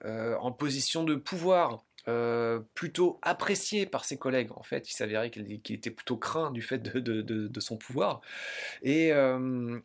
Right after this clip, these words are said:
et donc, euh, bah voilà, ça, ça donne quelque chose de, de fascinant. En fait, vous connaissez peut-être aussi le principe de Peters.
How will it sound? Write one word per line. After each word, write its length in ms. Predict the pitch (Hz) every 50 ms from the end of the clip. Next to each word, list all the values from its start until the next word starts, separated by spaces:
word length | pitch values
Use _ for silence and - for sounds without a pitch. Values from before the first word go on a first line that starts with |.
| - -
et 80 | 151
donc, 340 | 165 226 269 294 262 - -
euh, 420 | 160 151 147 143 139 139 131 127
bah 160 | 117 107 113 123
voilà, 200 | 147 156 135 -
ça, 140 | - 202
ça 100 | - -
donne 160 | 139 135 135 131
quelque 240 | - 127 - 127
chose 220 | - - 165 139 131
de, 160 | 123 117 117
de 120 | 113 120
fascinant. 480 | 113 - 143 135 - - 135 113 107 - _ - -
En 60 | -
fait, 180 | - 254 254 -
vous 140 | 151 143 147
connaissez 360 | - 180 185 196 - 277 269
peut-être 340 | 277 170 160 185 180 - -
aussi 200 | 135 - - 202
le 140 | 165 120 -
principe 480 | - - 143 - - - 190 - - - - _ _ - -
de 100 | 123 131
Peters. 580 | 127 - 151 143 - 147 135 - - - -